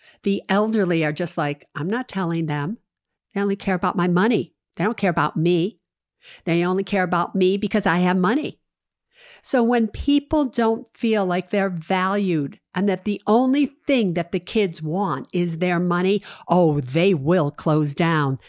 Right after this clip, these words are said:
They will just shut up so tight, all their emotions within them, that there's no way you're gonna pry that box open.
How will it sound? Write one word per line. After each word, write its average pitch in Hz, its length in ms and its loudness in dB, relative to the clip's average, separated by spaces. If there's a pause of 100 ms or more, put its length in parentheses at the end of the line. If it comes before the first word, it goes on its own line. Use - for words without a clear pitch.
(180)
They 190 200 4
will 180 160 0
just 143 260 -4
shut 202 280 0
up - 220 -2
so 285 460 2
tight, - 640 -4 (720)
all 247 300 4
their 277 240 4
emotions 233 580 0
within 214 420 2
them, 139 420 -4 (360)
that 214 140 -2
there's 214 240 2
no 202 160 4
way 185 380 2
you're 170 240 2
gonna 175 180 0
pry 165 400 0
that 160 280 -2
box 147 340 -2
open. 156 480 -2